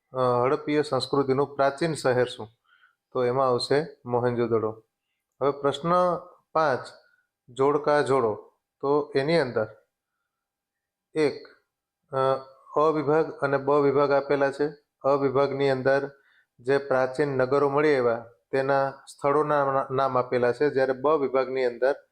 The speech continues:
જે પ્રાચીન સ્થળો જે જિલ્લામાં આવેલા છે, તે જિલ્લાનું નામ આપેલું છે. તો પેલું અ વિભાગની અંદર પેલો વિભા-, અ, પ્રશ્ન છે, અથવા તો પેલો શબ્દ છે રંગપુર.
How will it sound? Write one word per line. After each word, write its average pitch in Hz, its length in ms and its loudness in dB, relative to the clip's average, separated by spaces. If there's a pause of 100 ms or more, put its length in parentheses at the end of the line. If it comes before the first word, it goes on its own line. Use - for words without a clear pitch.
(400)
જે 151 360 2
પ્રાચીન 156 600 -2
સ્થળો 131 540 -2 (240)
જે 147 140 2
જિલ્લામાં 139 500 2
આવેલા 131 300 2
છે, 139 220 -2
તે - 400 -8
જિલ્લાનું 131 460 0
નામ 117 220 -2
આપેલું 113 360 -4
છે. - 140 -20 (960)
તો 139 80 -2
પેલું 156 640 0 (460)
અ 147 120 2
વિભાગની 143 420 0
અંદર 135 200 -2
પેલો 143 600 -2
વિભા-, 127 220 0
અ, 127 400 0
પ્રશ્ન 127 640 -4
છે, 123 160 -6 (380)
અથવા 127 220 -4
તો 131 140 -2
પેલો 147 600 0 (380)
શબ્દ 127 280 0
છે 143 240 2
રંગપુર. 131 680 -2